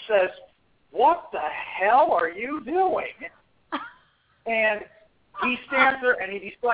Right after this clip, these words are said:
he tells me, he says, "What?" He, he doesn't know what to do. He, you know, pressure's on. But here he stands wearing these pointy ears. You see the gimmick there, the big green eyes on the chest and everything, and the tail. And he's like, "What do I do? What do I do?"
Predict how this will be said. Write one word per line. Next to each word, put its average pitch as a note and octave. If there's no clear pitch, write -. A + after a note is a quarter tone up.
he F#4+
tells A#3
me, G3+
he F#3
says, F#3+
"What?" -
He, F3
he E3
doesn't G#3
know C4
what C4
to B3
do. C4+
He, D#3
you D#3+
know, D#3
pressure's G3+
on. D4
But F#3
here G3
he A#3
stands C4+
wearing F3+
these E3+
pointy A#3
ears. D4
You F4
see C#4
the G#3
gimmick C#4
there, C#3+
the E3+
big A3
green G3+
eyes B3+
on E3+
the B3+
chest -
and A#2+
everything, A2+
and F#3
the F#3+
tail. F3+
And G3+
he's F#3+
like, F3
"What E3
do F#3
I F#3
do? B3
What E3
do F3+
I F3
do?" D4